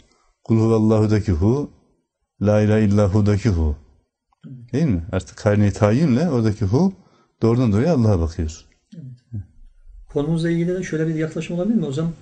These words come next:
Speaker 2: Yani yukarıda anlatılan hakikatte hava sayfasında bu tasarrufatı yan-, yapan hu.
Speaker 1: O demek tabii.
Speaker 2: Evet.
Speaker 1: Ancak o olabilir.
Speaker 2: Evet.
Speaker 1: Ancak olabilir.
Speaker 2: Hüvenin anahtarıyla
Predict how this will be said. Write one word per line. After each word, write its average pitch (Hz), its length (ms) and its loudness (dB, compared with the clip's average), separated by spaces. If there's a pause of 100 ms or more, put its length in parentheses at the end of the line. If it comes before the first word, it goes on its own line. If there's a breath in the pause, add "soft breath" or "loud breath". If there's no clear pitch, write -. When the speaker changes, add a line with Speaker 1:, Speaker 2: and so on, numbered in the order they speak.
Speaker 2:
Yani 151 340 -6
yukarıda 151 400 -6
anlatılan 147 360 -10
hakikatte 135 400 -10
hava 139 260 -6
sayfasında 139 600 -6
bu 139 100 -6
tasarrufatı 139 600 -6
yan-, 139 280 -4
yapan 139 380 -6 (440)
hu. 120 260 -8 (340)
Speaker 1:
O 127 160 2
demek 82 220 0
tabii. 123 180 -4
Speaker 2:
Evet. 123 140 -14 (140)
Speaker 1:
Ancak 131 300 0
o 143 40 0
olabilir. 82 640 -2
Speaker 2:
Evet. 120 220 -14 (100)
Speaker 1:
Ancak 92 280 -4
olabilir. 87 400 -6 (1900)
Speaker 2:
Hüvenin 214 300 6
anahtarıyla 190 800 2